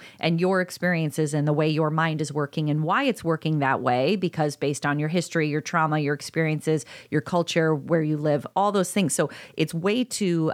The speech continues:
um, intricate for us to say this is right or wrong. But to Todd's point, numbing is something that I think when we are feeling anx-,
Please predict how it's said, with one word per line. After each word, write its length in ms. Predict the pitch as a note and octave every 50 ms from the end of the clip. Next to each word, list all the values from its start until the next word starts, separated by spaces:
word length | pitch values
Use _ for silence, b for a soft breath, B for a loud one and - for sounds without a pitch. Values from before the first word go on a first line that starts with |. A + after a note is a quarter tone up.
| - -
um, 420 | D#3+ D3+ D3 C#3+ C#3+ C#3 C#3 - -
intricate 580 | - B3 C4 - F#3+ - - D#3 B2+ D3 - - B B B B
for 120 | - D#3+ D3+
us 200 | D#3 D#3+ - -
to 80 | D#3
say 260 | - - - D3 D#3
this 400 | D3+ C#3+ D3 D#3+ F3 F3 F3 -
is 180 | - D3+ C#3 C#3+
right 300 | C#3+ D#3 D#3 D3 - -
or 120 | - C3+ A#2+
wrong. 420 | A2+ D#3 D3 A2 B1 G#1 - - B B B B B B _
But 380 | - F3+ D#3+ C3+ - - _ - -
to 160 | G3 F3+ E3
Todd's 360 | E3 - F#3+ F3 E3+ D#3 - -
point, 500 | - - C#4 D4+ A#3+ E3 D#3 D3+ D3 B B B B B B _ _ _ _ -
numbing 840 | E3+ F3 E3+ F3+ F3 G#3 C#4 C#4+ F#3 C3 B2+ C3 C#3+ G3 A#3 A3+ B B B B B _ -
is 340 | E3+ E3 D#3+ D#3+ D#3 D#3 D#3
something 600 | - - F#3 E3+ E3 D3+ D#3+ E3+ E3 D#3+ D#3 D3
that 380 | D3+ D#3+ D#3 D#3 D#3 D3+ D3 - -
I 100 | D#3 D#3
think 320 | - - E3 D#3 D3+ -
when 280 | D3 C#3+ E3 E3 D#3 D3+
we 200 | C#3+ D3+ D3 D#3
are 200 | D3+ D3+ D3+ D3
feeling 420 | - - G3+ G#3 G3+ G3+ F#3 E3
anx-, 160 | E3 E3 -